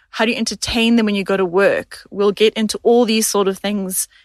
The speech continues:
as we go along, but today we're focusing on holidays. So what do you do when you take your dog away? Do you leave them here in the daycare? Do you take them with?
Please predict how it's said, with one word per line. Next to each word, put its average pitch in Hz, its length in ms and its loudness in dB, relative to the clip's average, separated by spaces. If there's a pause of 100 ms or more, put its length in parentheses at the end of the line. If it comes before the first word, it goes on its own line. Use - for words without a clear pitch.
(140)
as 196 160 0
we 202 80 -8
go 180 180 -4
along, 196 320 2
but 214 120 -2
today 214 340 2
we're 208 160 -2
focusing 190 680 -4
on 202 360 0 (560)
holidays. 240 600 -4
So 196 240 -4
what 202 160 -2
do 214 60 -2
you 233 100 0
do 226 320 0
when 202 120 -2
you 196 120 -6
take 202 340 -2
your 196 100 -2
dog 185 300 0
away? 180 540 -2
Do 185 120 -8
you 190 40 -6
leave 208 260 -4
them 214 120 -4
here 196 500 0
in - 140 -16
the 180 80 -16
daycare? 247 840 -2
Do 190 100 -6
you 165 140 -4
take 170 260 -8
them 180 160 -8
with? 277 300 0